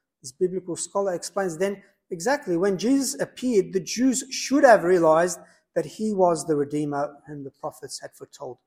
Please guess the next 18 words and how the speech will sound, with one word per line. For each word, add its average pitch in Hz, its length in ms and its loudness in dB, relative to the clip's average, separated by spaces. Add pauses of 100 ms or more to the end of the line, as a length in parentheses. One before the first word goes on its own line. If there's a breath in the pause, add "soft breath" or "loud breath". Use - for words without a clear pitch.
(340 soft breath)
The 139 60 -20
fulfillment 233 520 4 (100)
of 196 260 8
the 185 80 0
messianic 180 580 -2
prophecies 165 520 -8 (280 soft breath)
should - 240 0
have 254 120 2
motivated 190 540 6
them 170 200 -4
to 185 180 -8
hail 240 320 0
him 190 300 -8 (340)
as 180 220 0
the 180 100 2
long-awaited 165 920 -4
for - 180 -18
Savior. - 440 -14